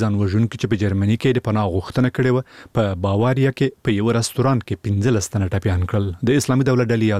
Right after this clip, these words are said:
داعش د دغې حملې مسؤلیت په غاړه واخیست. دریمه هم د باواریا په یوه ریل ګاډي وشوه.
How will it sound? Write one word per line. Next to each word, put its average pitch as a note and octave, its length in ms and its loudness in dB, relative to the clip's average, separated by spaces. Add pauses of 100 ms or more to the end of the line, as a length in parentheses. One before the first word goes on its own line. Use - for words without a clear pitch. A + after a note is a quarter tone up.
(100)
داعش G2+ 300 0
د A2+ 100 -2
دغې G2 200 0
حملې F#2+ 320 2
مسؤلیت A#2 420 -2
په G2 80 -2
غاړه F2 240 -2
واخیست. - 460 -2 (480)
دریمه G2+ 300 2
هم A2+ 180 2
د G#2 100 -2
باواریا A2 480 0 (120)
په A#2 160 2
یوه G2+ 280 0
ریل F#2+ 220 -2
ګاډي G#2 260 0
وشوه. F#2 280 -2